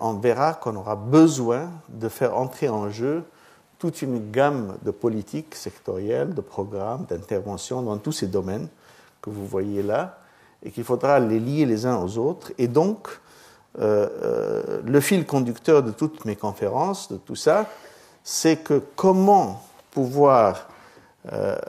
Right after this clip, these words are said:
réformer les différentes politiques et les différents programmes de telle manière qu'ils se soutiennent les uns les autres, plutôt que de, d'être en train de s'entraver les uns les autres. Et tel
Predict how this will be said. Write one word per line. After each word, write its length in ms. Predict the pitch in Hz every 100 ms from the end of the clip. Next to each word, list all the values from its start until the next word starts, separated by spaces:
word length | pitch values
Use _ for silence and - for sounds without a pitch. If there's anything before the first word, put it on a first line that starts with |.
| - - - - - 113
réformer 680 | 117 147 - 143 143 160
les 140 | 143 110
différentes 480 | 107 135 123 127
politiques 440 | - 104 101 120 110
et 40 |
les 60 | 90
différents 260 | 90 110
programmes 420 | 101 - 92 139 165
de 80 |
telle 160 | 123 143
manière 360 | 127 147 185 180
qu'ils 160 | 127
se 200 | - -
soutiennent 560 | 123 - 156 - 170 127
les 160 | 101
uns 80 | 117
les 240 | 113 92 120
autres, 320 | - - - _ _ _ _ -
plutôt 320 | 123 - 147
que 460 | 147 120 110 110 -
de, 320 | 113 110 104 -
d'être 500 | 113 120 - - -
en 120 | 98
train 200 | 98 -
de 80 | 120
s'entraver 640 | 107 135 139 - 104 117
les 180 | 107 95
uns 80 | 107
les 220 | 90 80
autres. 260 | 85 - - - - - - -
Et 100 | 139
tel 500 | 139 190 185 147 123